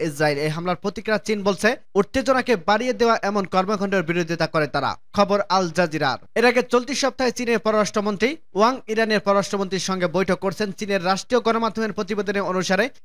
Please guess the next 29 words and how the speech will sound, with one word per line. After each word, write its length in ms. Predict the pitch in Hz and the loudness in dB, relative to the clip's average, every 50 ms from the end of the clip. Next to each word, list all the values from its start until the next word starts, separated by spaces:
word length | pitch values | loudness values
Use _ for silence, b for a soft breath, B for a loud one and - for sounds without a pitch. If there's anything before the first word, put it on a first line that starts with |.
| - - | -2 2
সে 100 | - 233 208 202 | 2 4 4 6
বৈঠকে 340 | 226 233 226 262 - 240 226 | 4 4 2 0 -2 -2 -2
তেহরান 360 | - - 220 226 226 220 208 202 190 | -2 -2 -2 0 0 -2 -2 -2 -2
বলছে 220 | 214 208 - 214 214 180 208 | -2 -2 0 -2 -2 0 2
যে 60 | 208 185 - 185 | 0 0 0 -2
ইসরায়েলের 420 | 202 156 151 - 220 247 247 233 196 165 | -4 -2 0 0 2 2 2 0 0 0
ভূখণ্ডের 460 | 190 214 208 214 220 208 214 202 185 - | -2 -2 0 0 -2 0 0 -2 -2 -2
প্রথম 240 | 208 202 - 202 180 | -4 -4 -2 -4 -4
হামলার 380 | 160 160 190 185 190 185 170 - 185 | -4 -4 -4 -2 -2 -2 0 0 0
পর 100 | 196 240 - - - - | 0 0 0 -6 -4 0
তারা 200 | 233 214 208 190 175 - - | 2 4 4 4 2 0 -4
সংযমী 460 | 202 226 247 254 220 240 247 240 240 - | -4 -2 -4 -2 0 0 0 0 0 0
আচরণ 360 | 196 202 202 - 220 220 214 180 - | 0 0 0 0 0 -2 -2 -2 -2
করতে 180 | 185 - 165 147 - | -4 -4 -4 -4 -2
চায়। 160 | 143 120 107 - - - - | -2 -4 -4 -8 -10 -6 -2
এদিকে 240 | 175 180 202 202 226 - - 220 | 0 0 4 4 4 2 2 2
ইরানের 280 | 220 233 240 247 247 - 214 233 | 0 2 2 0 0 0 0 -2
ইসরায়েল 280 | 202 180 240 247 262 247 247 | 0 2 2 2 2 2 2
এই 60 | 240 208 208 | 2 2 0
হামলার 280 | 226 214 226 214 - - | 0 0 -2 -2 0 -2
প্রতিক্রিয়া 400 | 220 - 214 - - 214 214 226 247 - - - - 156 147 | -2 -2 -2 -2 0 2 2 2 0 -6 -14 -18 -6 0 2
ডাউনিং 320 | 196 214 233 240 254 269 269 - 233 247 | 4 4 4 2 0 -4 -4 -4 -6 -6
স্ট্রিট 220 | - - 247 226 180 208 | -4 -4 -6 -4 0 0
জানিয়েছে, 360 | 214 214 226 226 - - 226 226 - - 196 | 0 0 0 -2 0 0 0 0 0 0 0
ইরানের 300 | 196 202 202 202 208 185 185 - - - | 0 0 2 0 0 -2 -4 -8 -8 -4
কারা 200 | - 202 208 240 | 0 2 2 2
হামলা 320 | 220 185 220 220 226 226 214 - | 2 0 -2 -2 -2 -2 0 0
চালিয়েছে 280 | 220 214 208 190 202 202 | 0 0 0 0 -2 0
তা 120 | 196 202 | 0 0